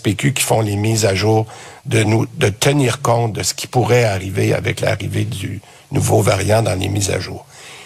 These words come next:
Et ce que je dirais aux non-vaccinés, s'il vous plaît, allez vous faire vacciner parce que c'est vous, en ce moment,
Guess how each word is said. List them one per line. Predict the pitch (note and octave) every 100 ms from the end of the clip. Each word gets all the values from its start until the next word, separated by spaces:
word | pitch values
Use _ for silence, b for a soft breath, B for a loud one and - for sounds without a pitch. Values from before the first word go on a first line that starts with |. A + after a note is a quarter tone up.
| B B B B B _ -
Et | A2+
ce | G#2 -
que | C3
je | A2
dirais | A#2 A#2 C3
aux | C3
non-vaccinés, | A2+ G#2 G#2 G2 - - A2 G#2+
s'il | - - C#3+
vous | A#2+ G#2+
plaît, | G#2+ G#2+ G2+ -
allez | G2+ A#2+
vous | G#2+
faire | G2 G#2+ G#2+
vacciner | G2 F2 - F#2 G#2
parce | A2+ - -
que |
c'est | G2 - G2+
vous, | G2 A#2+
en | G#2+ G2
ce | G2+
moment, | F#2 G#2 G#2